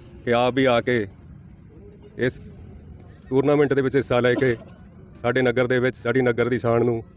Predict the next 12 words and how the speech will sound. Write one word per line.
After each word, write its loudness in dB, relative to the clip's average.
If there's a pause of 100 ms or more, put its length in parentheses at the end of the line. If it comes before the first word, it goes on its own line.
(180)
ਔਰ 2
ਟੂਰਨਾਮੈਂਟ 0
ਦੀ -2
ਸ਼ਾਨ 0
ਨੂੰ -4 (500)
ਆਪ 0
ਵੱਧ 0
ਚੜ੍ਹ -2
ਕੇ -4 (180)
ਹੋਰ 0
ਉੱਚਾ 0
ਕਰੋ 0